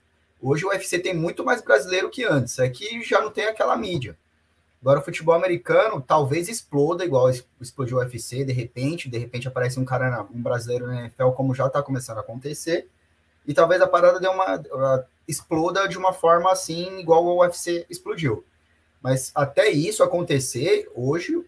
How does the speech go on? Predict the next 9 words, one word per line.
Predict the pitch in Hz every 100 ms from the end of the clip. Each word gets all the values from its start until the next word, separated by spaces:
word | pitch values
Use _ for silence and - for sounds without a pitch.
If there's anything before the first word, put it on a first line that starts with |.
| _ _
ainda | 139 113 120 160
o |
futebol | - - 135 139
americano | 151 147 - 120 147
caminha | 170 196
a | 339
passos | - - - 294
largos, | 135 127 117 104
mano. | 90 82